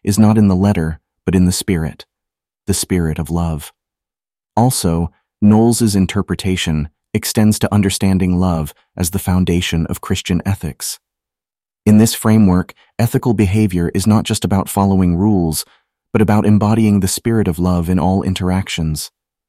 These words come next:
This approach transforms the way one views and practices morality, shifting the focus from mere compliance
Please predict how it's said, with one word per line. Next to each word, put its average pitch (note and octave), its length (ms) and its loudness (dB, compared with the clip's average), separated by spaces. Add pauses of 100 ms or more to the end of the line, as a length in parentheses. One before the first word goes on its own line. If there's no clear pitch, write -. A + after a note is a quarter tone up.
(460)
This - 200 2
approach G#2 460 -2
transforms G2+ 680 0
the F#2+ 80 0
way F#2 180 0
one F2+ 280 0
views G2 340 0
and F2 140 0
practices F2 640 -4
morality, E2 640 -2 (420)
shifting G#2+ 460 0
the F2+ 80 2
focus F2+ 420 -2
from F2+ 220 2
mere F#2 160 4
compliance F2+ 760 -2